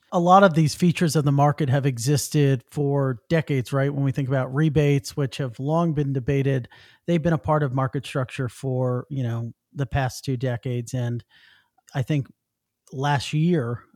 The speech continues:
uh, nyse, NASDAQ, and C B O E together paid over two billion dollars in rebates, right? And, and many people in the high frequency trading world will say P fof to an extent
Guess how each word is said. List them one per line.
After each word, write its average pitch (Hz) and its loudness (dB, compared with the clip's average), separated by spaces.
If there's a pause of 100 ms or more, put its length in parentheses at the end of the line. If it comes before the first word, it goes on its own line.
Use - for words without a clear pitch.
(140)
uh, 123 -6
nyse, 135 -2
NASDAQ, 127 -4
and 127 -4
C 139 -4
B 127 -2
O 127 0
E 123 -4
together 131 -4
paid 127 -4 (460)
over 135 0 (180)
two 185 2
billion 143 2
dollars 127 0
in 123 -2
rebates, 117 -8
right? 123 -4
And, 139 -2
and 147 0
many 170 2
people 131 -2 (400)
in 135 0
the 127 0
high 135 0
frequency 131 -10
trading 160 0
world 143 0
will 147 0
say 165 2 (500)
P 190 2
fof 147 0
to 160 0
an 147 2
extent 147 -2